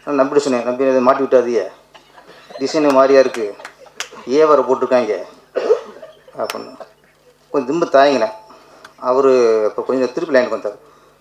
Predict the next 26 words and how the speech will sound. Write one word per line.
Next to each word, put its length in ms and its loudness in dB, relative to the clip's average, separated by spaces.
"சார், 200 0
நாளைக்கு 280 2
வந்து 200 -2
உங்களை 180 -4
டைரக்டர் 280 2
நேரா 140 0
பார்க்கணும்னு 320 -2
சொன்னார் 260 -8
சார்." 120 -14
"எப்போ 180 -2
சார் 140 0
வர 140 -2
சொல்லலாம்?" 260 -10
"சரி, 160 -6
நான் 160 -2
சங்கத்துக்கு 400 0
வர 80 -4
சொல்லுங்க, 300 -10
ப-, 160 -12
ஒரு 100 -2
பன்னெண்டு 260 -4
மணிக்கு 180 -6
வர 120 -14
சொல்லுங்க." 260 -16
கரெக்டாக 300 -2
வந்தாங்க. 260 -2